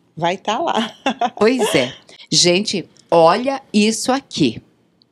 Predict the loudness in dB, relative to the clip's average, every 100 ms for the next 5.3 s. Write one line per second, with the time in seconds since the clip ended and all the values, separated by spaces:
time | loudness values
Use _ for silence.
0 | _ _ _ _ _ _ _ _ _ _
1 | _ _ _ _ _ _ _ _ _ _
2 | _ _ -10 -4 -4 -4 -4 0 2 2
3 | 0 -4 -4 -6 -8 _ _ _ _ -2
4 | 0 0 0 2 0 -2 -4 -2 -2 0
5 | 0 0 0